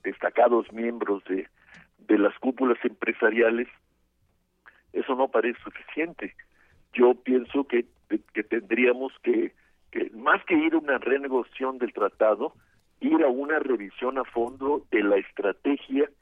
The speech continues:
mexicana con que se rodeó al tratado desde que este se firmó y se puso en práctica. Para mí, uno de los resultados de esa estrategia,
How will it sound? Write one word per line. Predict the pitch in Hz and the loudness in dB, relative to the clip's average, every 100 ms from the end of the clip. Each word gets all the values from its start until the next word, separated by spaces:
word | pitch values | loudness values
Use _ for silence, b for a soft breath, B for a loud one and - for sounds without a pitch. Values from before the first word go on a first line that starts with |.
| _ _ _ | _ _ _
mexicana | - 135 151 127 117 - 127 117 117 - _ _ _ _ _ | -8 -6 -6 -8 -6 0 0 0 -6 -14 _ _ _ _ _
con | - 135 | -2 -2
que | - 113 | -2 0
se | 117 | 0
rodeó | 101 98 95 113 127 | 2 0 0 0 2
al | 143 | 0
tratado | 131 120 - 113 110 117 113 | 0 -2 2 2 2 0 -2
desde | 104 101 - 98 | -4 -4 -8 -10
que | - 95 117 | -6 -4 -4
este | - - 123 117 | -4 -4 -4 -4
se | 110 | -8
firmó | - 107 101 101 107 113 - _ _ _ _ _ | -10 -12 -12 -10 -4 -4 -6 _ _ _ _ _
y | 240 - | -8 -2
se | 339 | -2
puso | - - - 277 | 2 0 2 -2
en | |
práctica. | 165 143 196 - 156 127 - _ _ _ _ _ _ | 0 0 0 -4 -4 -4 -4 _ _ _ _ _ _
Para | 123 131 | 2 4
mí, | 127 151 | 2 -2
uno | 165 170 156 | -4 -2 -2
de | |
los | 139 127 | 0 -2
resultados | 120 - 117 - 147 139 123 | -4 -8 -8 0 2 0 -4
de | 135 | -6
esa | 131 139 | -6 -6
estrategia, | - 120 - 139 - 113 117 | -6 -6 -2 -4 -4 -6 -6